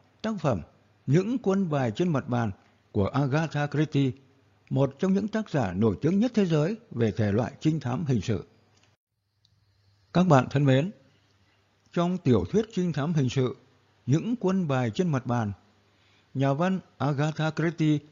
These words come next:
đã khéo léo dẫn dắt người đọc theo một mạch truyện giản dị, song ngày càng nhiều chi tiết phức tạp và bất ngờ. Thám tử người Bỉ tài danh Hercule Poirot qua vụ án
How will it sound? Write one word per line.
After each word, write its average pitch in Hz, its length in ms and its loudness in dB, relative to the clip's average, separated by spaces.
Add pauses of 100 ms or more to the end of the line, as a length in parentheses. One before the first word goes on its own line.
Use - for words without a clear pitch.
(360)
đã 113 200 0
khéo 165 340 -2
léo 185 320 -2
dẫn 175 200 -2
dắt 240 120 -4
người 147 200 0
đọc 120 340 -2
theo 196 160 -4
một 143 180 -2
mạch 123 200 0
truyện 131 280 -2
giản 107 200 -2
dị, 131 200 0 (680)
song 143 320 -2 (500)
ngày 151 300 2
càng 147 180 2
nhiều 143 280 2
chi 220 100 4
tiết 254 280 -2
phức - 180 -4
tạp 127 280 0
và 110 140 0
bất 185 140 -4
ngờ. 123 240 0 (1500)
Thám 180 240 8
tử 117 220 8
người 131 200 4
Bỉ 113 380 0
tài 131 200 0
danh 175 240 -2 (380)
Hercule 160 500 -2
Poirot 127 360 0 (680)
qua 185 200 -2
vụ 139 180 0
án 131 300 -4